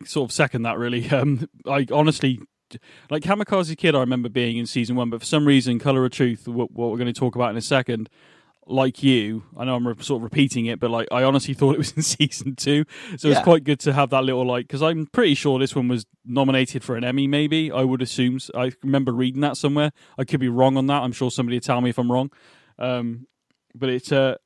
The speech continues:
Speaker 1: it's a very powerful, and this is what we talked about at the beginning of this series in the first episode. Like, this is one of those episodes where it, even though it's set in the fifties and it was filmed in the eighties,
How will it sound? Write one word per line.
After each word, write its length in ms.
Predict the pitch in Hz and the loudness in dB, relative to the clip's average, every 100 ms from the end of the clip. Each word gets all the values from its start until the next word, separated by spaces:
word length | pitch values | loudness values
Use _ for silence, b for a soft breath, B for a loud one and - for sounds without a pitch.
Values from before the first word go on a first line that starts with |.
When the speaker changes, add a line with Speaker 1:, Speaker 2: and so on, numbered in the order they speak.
| _ _ | _ _
Speaker 1:
it's 160 | - 139 | -8 -6
a 40 | 131 | 2
very 480 | 147 147 143 139 - | 4 6 4 2 -4
powerful, 800 | - 147 135 131 139 127 123 107 | -2 2 2 0 -2 -2 -2 -4
and 80 | 123 | -4
this 80 | 139 | -2
is 80 | 151 | -2
what 80 | |
we 100 | 131 | -2
talked 200 | 127 135 | 0 -2
about 100 | 117 | 0
at 40 | 127 | 0
the 40 | |
beginning 460 | 127 120 135 127 120 | 2 2 4 2 -2
of 100 | 117 | -4
this 220 | 120 117 | -4 -4
series 640 | - 139 131 120 113 - - | 0 2 2 0 -2 -8 -10
in 140 | 117 | -8
the 40 | 110 | 0
first 280 | 127 117 | 0 2
episode. 500 | 131 127 127 120 110 - b b b b b - | 0 -4 -4 -4 -4 -8 b b b b b -6
Like, 440 | 120 120 - - _ | -4 -4 -6 -20 _
this 240 | 123 135 | -6 -4
is 80 | 127 | 0
one 140 | 135 | 2
of 60 | 139 | 4
those 180 | 135 127 | 4 4
episodes 480 | 135 - 131 120 110 | 0 -2 -6 -4 -2
where 360 | 123 120 117 - _ _ _ _ | 0 2 0 -4 _ _ _ _
it, 400 | - 127 - - - - | -6 -6 -8 -18 -10 0
even 260 | 139 135 | 4 4
though 200 | 135 131 | 4 2
it's 120 | 127 - | 0 -4
set 300 | - 135 - | -2 -2 -2
in 140 | 120 | -4
the 40 | |
fifties 540 | 120 139 127 131 127 117 | -2 -2 0 0 0 -2
and 80 | 117 | -8
it 20 | |
was 160 | 117 | -8
filmed 300 | - 131 127 | -2 0 0
in 80 | 120 | 0
the 120 | 120 | 0
eighties, 600 | 123 123 120 123 123 - | 2 0 -2 -2 -4 -8